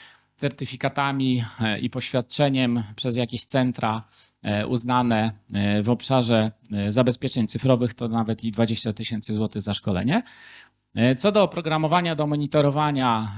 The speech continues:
są to od kilkuset do kilkunastu tysięcy złotych za rok, e, licencje, e, specjalistycznego oprogramowania, które jest w stanie nam monitorować,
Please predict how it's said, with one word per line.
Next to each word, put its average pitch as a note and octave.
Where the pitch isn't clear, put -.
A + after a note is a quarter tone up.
są D3+
to B2
od C3
kilkuset C#3+
do A#2+
kilkunastu C3+
tysięcy B2
złotych A2+
za A2
rok, G#2+
e, A2
licencje, A#2
e, G#2
specjalistycznego D3
oprogramowania, C3
które B2
jest A#2+
w -
stanie B2
nam A#2
monitorować, A#2